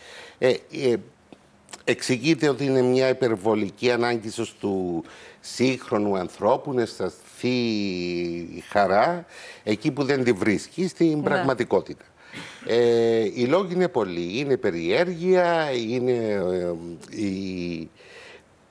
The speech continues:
Speaker 1: η κοινωνική απόδραση
Speaker 2: Σίγουρα,
Speaker 1: των
Speaker 2: είναι πάρα πολύ, αλλά το θέμα είναι και η πρόσβαση σε αυτά, διότι
Speaker 1: Και η
Speaker 2: μπορεί να
Speaker 1: πρόσβαση.
Speaker 2: το αναζητήσουμε
Speaker 1: Δεν
Speaker 2: σε πάρα
Speaker 1: σημαίνει
Speaker 2: πολλούς όρους, για
Speaker 1: όμως,
Speaker 2: παράδειγμα,
Speaker 1: πρέπει
Speaker 2: να γελάμε με τους φίλους
Speaker 1: πρέ-
Speaker 2: μας και απλά εκεί να βρεθούν
Speaker 1: Ναι.
Speaker 2: και ναρκωτικά.
Speaker 1: Πρέπει να κατανοήσουμε
Speaker 2: Ναι.
Speaker 1: κάτι όμως.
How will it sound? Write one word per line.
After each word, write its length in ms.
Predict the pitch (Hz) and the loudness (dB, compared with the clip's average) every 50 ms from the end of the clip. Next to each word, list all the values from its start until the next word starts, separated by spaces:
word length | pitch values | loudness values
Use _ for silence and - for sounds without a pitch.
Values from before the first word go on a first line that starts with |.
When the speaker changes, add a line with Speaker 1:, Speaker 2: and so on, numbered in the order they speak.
| - - - _ - | -16 -16 -16 _ -2
Speaker 1:
η 120 | - 123 | -2 -2
κοινωνική 1300 | 98 - 117 107 107 107 107 107 107 98 92 - - - 120 131 135 131 131 127 123 117 113 110 107 107 101 127 | -2 0 0 2 4 4 4 4 2 0 0 -4 -8 -4 -2 0 0 2 2 2 0 0 0 -2 -2 -2 2 2
απόδραση 800 | 110 101 - - 117 117 127 117 110 139 143 143 139 - - 123 | 2 2 4 4 4 4 4 4 2 0 2 0 0 0 0 0
Speaker 2:
Σίγουρα, 260 | 110 127 - - - | 2 4 4 2 2
Speaker 1:
των 80 | - 214 | 0 0
Speaker 2:
είναι 140 | 226 247 240 | 0 0 2
πάρα 240 | 214 220 214 214 196 | 2 2 2 2 0
πολύ, 240 | 208 190 185 196 208 | 0 -2 -2 0 0
αλλά 80 | 226 220 | 0 -2
το 80 | 208 | -4
θέμα 320 | 196 - 247 240 226 233 233 | -6 -4 -4 -4 -2 -2 -2
είναι 140 | 240 240 233 | -2 -2 -4
και 140 | 208 - | -2 -4
η 80 | 226 220 | -4 -4
πρόσβαση 460 | 180 - 220 226 226 240 240 226 - - | -4 -4 -4 -4 -2 -2 -4 -4 -6 -6
σε 120 | - 202 | -6 -6
αυτά, 360 | 185 - - - 180 175 180 | -6 -6 -4 -2 -2 0 0
διότι 180 | 175 190 202 190 | 0 0 0 2
Speaker 1:
Και 100 | 214 233 | 4 4
η 80 | - 196 | 4 6
Speaker 2:
μπορεί 200 | 190 151 - 202 | 6 4 4 4
να 60 | 226 | 4
Speaker 1:
πρόσβαση. 220 | 226 247 240 233 208 | 4 4 2 2 2
Speaker 2:
το 80 | 240 | 2
αναζητήσουμε 520 | 226 214 220 214 190 - 208 233 226 240 262 | 0 2 0 -2 -4 -2 -4 -4 0 2 4
Speaker 1:
Δεν 80 | - 151 | 4 4
Speaker 2:
σε 60 | 160 | 6
πάρα 160 | 240 240 247 | 4 4 4
Speaker 1:
σημαίνει 180 | 254 165 160 156 | 6 4 4 4
Speaker 2:
πολλούς 140 | - - - | 2 2 2
όρους, 120 | 233 226 233 - | 2 2 4 2
για 20 | |
Speaker 1:
όμως, 120 | 240 214 | 2 4
Speaker 2:
παράδειγμα, 300 | 220 220 226 226 233 240 240 | 4 2 2 4 2 2 2
Speaker 1:
πρέπει 160 | 233 233 220 | 2 0 0
Speaker 2:
να 60 | 196 | 0
γελάμε 280 | 208 202 220 233 233 233 | 0 0 0 0 0 -2
με 80 | 233 | -4
τους 160 | 202 202 - - | -4 -6 -8 -6
φίλους 180 | - 226 233 | -2 0 0
Speaker 1:
πρέ- 120 | 233 240 254 | 0 0 0
Speaker 2:
μας 200 | 269 285 285 - - - - _ _ _ | 0 -2 -2 -6 -12 -20 -20 _ _ _
και 100 | - 220 | -2 0
απλά 160 | 208 247 247 | 2 4 2
εκεί 140 | 254 240 262 | 2 2 2
να 100 | 247 254 | 0 0
βρεθούν 180 | 233 226 220 226 | 2 2 2 2
Speaker 1:
Ναι. 60 | 240 | 2
Speaker 2:
και 60 | 254 | 2
ναρκωτικά. 480 | 240 247 - - 247 196 202 - 208 196 | 0 -2 -2 -4 -6 -6 -4 -2 0 2
Speaker 1:
Πρέπει 260 | 117 120 123 123 139 | 2 2 2 2 0
να 140 | 143 147 143 | -2 0 0
κατανοήσουμε 640 | 160 151 156 151 117 104 101 110 110 - 131 - 208 | 0 0 0 0 0 0 0 -2 -2 -2 -2 -2 -2
Speaker 2:
Ναι. 60 | 196 | 0
Speaker 1:
κάτι 340 | 175 98 92 - - 78 76 | 0 0 -2 -2 -4 -10 -10
όμως. 360 | 73 69 71 71 - - - | -10 -10 -12 -16 -18 -20 -20